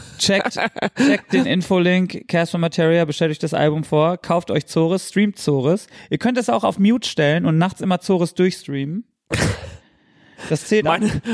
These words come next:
Speaker 1: meine Startseite, äh, wenn ich den Browser öffne, ist ja einfach der YouTube-Link von, äh, Casper Materia, äh, Champion Sound.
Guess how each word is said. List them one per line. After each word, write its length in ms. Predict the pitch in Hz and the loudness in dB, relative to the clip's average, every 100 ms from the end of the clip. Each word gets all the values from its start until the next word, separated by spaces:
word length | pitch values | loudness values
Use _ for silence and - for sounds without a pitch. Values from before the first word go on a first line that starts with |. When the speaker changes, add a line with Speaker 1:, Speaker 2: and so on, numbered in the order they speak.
| 170 | -2
Speaker 1:
meine 240 | 160 170 | -2 -2
Startseite, 760 | 156 160 180 - 139 123 123 - | 0 0 0 2 2 4 2 2
äh, 360 | 113 120 113 113 | 2 4 4 2
wenn 140 | 131 | 2
ich 120 | 131 | 0
den 120 | 127 | -2
Browser 300 | 120 135 143 | 2 2 4
öffne, 240 | - 120 117 | 2 0 -2
ist 100 | 127 | 0
ja 140 | 117 | 2
einfach 260 | - 120 120 | 2 0 -2
der 140 | 117 | -2
YouTube-Link 560 | 117 131 131 123 117 113 | 0 -2 -2 -2 -2 0
von, 200 | 107 107 | 0 0
äh, 180 | 98 101 | 0 0
Casper 320 | - 123 113 | -2 0 0
Materia, 560 | 104 - 117 110 95 - _ _ - - - | 0 0 2 4 2 -2 _ _ -20 -20 -2
äh, 320 | 101 98 95 113 _ _ - | 2 4 2 0 _ _ -6
Champion 260 | 175 190 143 | -4 -2 0
Sound. 320 | 98 95 | 0 -2